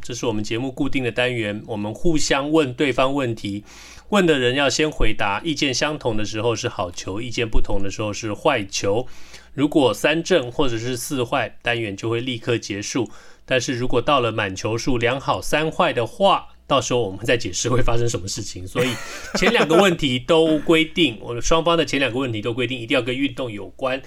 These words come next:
Speaker 1: 但是
Speaker 2: OK。
Speaker 1: 之后的问题就可以开放，不一定要跟运动有关，只要说出来你会觉得有趣、觉得开心就好。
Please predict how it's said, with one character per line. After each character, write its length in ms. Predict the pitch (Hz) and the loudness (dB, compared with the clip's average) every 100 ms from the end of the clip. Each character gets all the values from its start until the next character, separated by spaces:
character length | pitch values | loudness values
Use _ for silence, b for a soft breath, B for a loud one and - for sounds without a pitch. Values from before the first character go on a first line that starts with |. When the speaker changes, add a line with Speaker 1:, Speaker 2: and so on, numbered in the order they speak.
| B B B | B B B
Speaker 1:
但 180 | 135 127 | -2 0
是 180 | 123 139 | 0 0
Speaker 2:
OK。 200 | 139 107 | 0 0
Speaker 1:
之 160 | 190 | 0
后 260 | - - 156 | 6 6 6
的 160 | 143 135 | 2 2
问 240 | 147 117 | 0 0
题 240 | 107 98 | -6 -8
就 180 | 98 120 | -6 -8
可 300 | 101 - 101 | -6 -6 -6
以 220 | 104 104 - - 104 - - - | -6 -10 -14 -18 -20 -20 -20 -6
开 240 | 131 127 | -4 -4
放， 280 | 123 131 95 | 0 -2 4
不 160 | - | 6
一 40 | - | 6
定 140 | 127 | 4
要 80 | 110 | -4
跟 140 | 117 | -4
运 100 | 120 | -6
动 160 | 117 107 | -6 -6
有 140 | 95 | -8
关， 240 | 90 107 107 | -8 -8 -8
只 160 | - | -8
要 100 | 110 | -8
说 160 | 107 120 | -4 -6
出 160 | 113 123 | 2 2
来 180 | 101 101 | 4 -2
你 120 | 98 | -4
会 100 | 110 | -6
觉 160 | 113 101 | -4 -6
得 80 | 107 | -6
有 180 | 98 90 | -6 -6
趣、 240 | - 135 | -4 -4
觉 140 | 107 | -4
得 80 | 104 | -8
开 240 | 101 117 113 | -4 -4 -4
心 240 | 113 113 | -6 -6
就 240 | - 127 95 | -4 -4 -4
好。 320 | - - | -8 -12